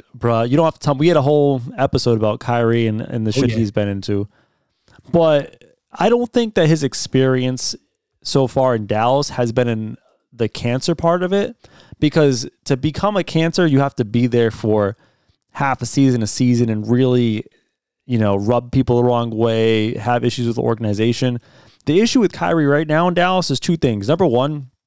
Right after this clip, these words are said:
Speaker 1: they
Speaker 2: Defense.
Speaker 1: traded away a hell of a wing defender and Dorian Finney-Smith, and their defense went to shit.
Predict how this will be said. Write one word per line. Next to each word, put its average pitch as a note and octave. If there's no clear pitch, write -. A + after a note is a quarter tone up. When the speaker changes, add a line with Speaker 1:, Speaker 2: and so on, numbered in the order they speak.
Speaker 1:
they C#3+
Speaker 2:
Defense. -
Speaker 1:
traded A3
away D3+
a G2+
hell D3
of C3+
a C3
wing B2+
defender G2+
and A#2
Dorian B2
Finney-Smith, B2
and A#2
their B2+
defense A#2+
went A2
to G2+
shit. G2